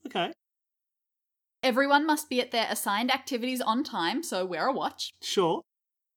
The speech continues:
Speaker 2: The lake is off limits without a guide.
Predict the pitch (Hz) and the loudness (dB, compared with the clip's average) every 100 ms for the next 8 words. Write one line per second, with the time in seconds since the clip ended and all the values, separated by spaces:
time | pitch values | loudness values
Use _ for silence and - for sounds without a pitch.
0 | _ _ _ _ _ _ _ _ _ - | _ _ _ _ _ _ _ _ _ -6
1 | 208 208 - - 208 - 202 - 196 220 | 0 2 2 2 0 2 0 0 -4 -2
2 | - - 208 175 220 214 151 175 320 | -4 -6 -2 0 0 -2 0 -2 -4